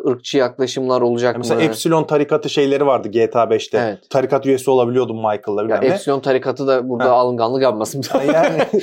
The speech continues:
Speaker 1: <laughs>
Speaker 2: ne mi yani?
Speaker 1: Ya tarikatsanız herhangi bir konuda alınganlık yapmayın.
Speaker 2: <laughs> Bakalım bekliyoruz yani.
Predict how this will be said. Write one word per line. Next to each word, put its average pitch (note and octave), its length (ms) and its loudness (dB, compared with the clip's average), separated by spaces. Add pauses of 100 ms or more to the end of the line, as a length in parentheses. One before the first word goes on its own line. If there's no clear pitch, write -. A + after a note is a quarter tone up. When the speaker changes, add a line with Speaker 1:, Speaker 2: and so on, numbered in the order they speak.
(100)
Speaker 1:
<laughs> - 340 -20
Speaker 2:
ne C#3+ 160 0
mi A#3 100 0
yani? D3+ 260 2
Speaker 1:
Ya A#2+ 100 0
tarikatsanız E3+ 640 2
herhangi D#3+ 280 2
bir D#3 60 4
konuda E3+ 260 2
alınganlık D#3 400 4
yapmayın. D#3+ 520 0
Speaker 2:
<laughs> - 1400 -6
Bakalım G3+ 380 0
bekliyoruz F3 480 0
yani. A#2+ 220 0